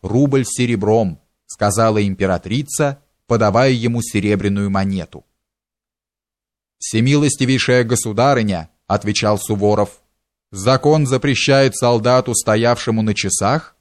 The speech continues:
принимать деньги". "Ай да молодец", улыбнулась Елизавета и, потрепав его по щеке и дав поцеловать свою руку, она прибавила:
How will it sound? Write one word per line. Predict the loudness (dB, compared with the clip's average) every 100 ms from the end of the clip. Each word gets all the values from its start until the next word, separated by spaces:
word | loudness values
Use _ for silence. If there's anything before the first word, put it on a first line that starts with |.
| _
принимать | -4 0 2 2 2 0
деньги". | 0 0 2 -2 -6 -12 _ _ _ _ _ _ _ _ _ _ _ _ 0
"Ай | 2 2
да | 2 2
молодец", | 2 2 2 2 2 0 -4 -16 _ -6
улыбнулась | 2 2 2 0 0 0 -2
Елизавета | -2 0 0 -2 -2 -2 0 -2 -4 _ _ _ _ _
и, | -2
потрепав | 2 2 2 4 2 2
его | 2 2
по | 2
щеке | -2 -2 -4 -2 0 0 -4 _ _
и | -2 0
дав | 2 2 0
поцеловать | -6 -2 0 2 2 0
свою | -2 -2 -2
руку, | -2 -2 -2 -6 -6 _
она | -2 0 2 0
прибавила: | 0 -2 0 -2 -2 -10 -16